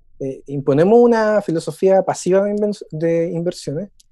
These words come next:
no reinventamos la rueda, sino que agarramos algo que se hace y que está validado por la academia,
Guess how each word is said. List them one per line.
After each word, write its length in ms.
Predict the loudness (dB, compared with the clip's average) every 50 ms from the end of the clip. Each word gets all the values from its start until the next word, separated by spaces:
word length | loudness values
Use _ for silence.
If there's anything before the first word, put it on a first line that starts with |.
| _ _ _ _ _ _ _ -8
no 320 | -4 0 4 6 6 8
reinventamos 640 | 8 6 6 6 4 2 2 2 0 0 2 2 0
la 100 | 0 2
rueda, 260 | 4 4 4 2 0
sino 200 | -2 -4 -4 -2 0
que 60 | 0
agarramos 360 | 0 -2 -2 -4 -4 -4 -4
algo 160 | -2 -2 -4
que 80 | -4 -6
se 160 | -6 -4 -4
hace 300 | -4 -4 -4 -8 -10 -10 _ _ _ _ _ _ -20 -20 -16 -10
y 80 | -4
que 80 | -4 -4
está 180 | -2 0 2 4
validado 640 | 4 4 4 6 4 4 4 4 4 2 2 0 -2 _
por 160 | 0 2 2
la 80 | 4 4
academia, 720 | 4 2 2 2 2 0 -2 -2 -4 -4 -4 -6 -8